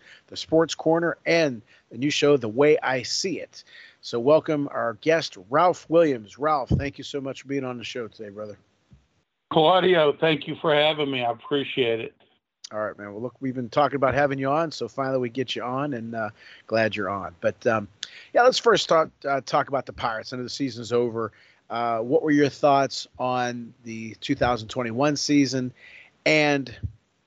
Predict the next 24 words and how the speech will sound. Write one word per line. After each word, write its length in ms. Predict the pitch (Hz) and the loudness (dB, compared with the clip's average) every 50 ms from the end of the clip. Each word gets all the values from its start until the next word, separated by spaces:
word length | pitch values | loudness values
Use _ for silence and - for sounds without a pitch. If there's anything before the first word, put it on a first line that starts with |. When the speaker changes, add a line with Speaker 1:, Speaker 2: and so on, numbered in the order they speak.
| _ - | _ -6
Speaker 1:
next 320 | 139 135 - - - - | -4 -4 -4 -4 -8 -10
year? 180 | 110 104 104 - _ _ _ _ _ _ _ _ _ _ _ _ _ _ _ _ _ _ - - - - - - - - - - - _ _ _ - | -12 -14 -14 -16 _ _ _ _ _ _ _ _ _ _ _ _ _ _ _ _ _ _ -20 -18 -18 -18 -18 -20 -20 -20 -20 -20 -20 _ _ _ 0
Speaker 2:
Well, 320 | - 175 170 170 175 - | 2 4 4 4 4 4
I 100 | - 190 | 4 4
was 200 | 214 220 202 175 - | 4 4 2 0 0
disappointed 800 | - 185 175 - - 151 - - 156 151 147 147 147 139 127 117 | 0 0 0 0 -2 -4 -2 0 2 2 4 4 2 0 0 -2
because 420 | 139 131 - - 139 135 120 - | -4 -4 0 0 0 0 2 2
I, 220 | 131 139 151 143 - - - - | 0 2 0 0 -4 -10 -10 -2
I 220 | - 151 156 165 - - - | 0 0 0 0 -2 -2 0
thought 220 | 147 135 - - | 0 0 0 -2
they 100 | 147 135 | -2 -2
were 140 | 123 127 120 | -2 -4 -8
gonna 160 | 123 123 123 | -8 -8 -4
go 180 | 117 117 110 - - | -2 -2 -2 0 0
five 240 | 135 127 120 113 - | 0 0 0 0 -2
hundred 300 | 127 127 120 113 104 - | -6 -6 -6 -8 -10 -12
this 140 | - 98 98 - - | -14 -14 -12 -12 -12
year. 220 | 123 107 101 - _ _ _ - - - - - - | -12 -12 -12 -14 _ _ _ -20 -20 -20 -20 -16 -8
I 220 | - - 131 143 143 | -2 0 2 2 4
didn't 300 | 135 143 139 131 - - | 2 2 0 0 -2 -2
pred-, 380 | 143 131 127 123 - 147 120 110 | -2 -2 -2 -2 -4 -4 -2 0
but 160 | 131 135 139 | 2 2 2
everybody 520 | 156 160 156 160 131 117 139 135 135 143 | 2 2 2 0 0 2 0 2 2 2
else 280 | 156 165 165 151 131 | 2 2 2 0 -2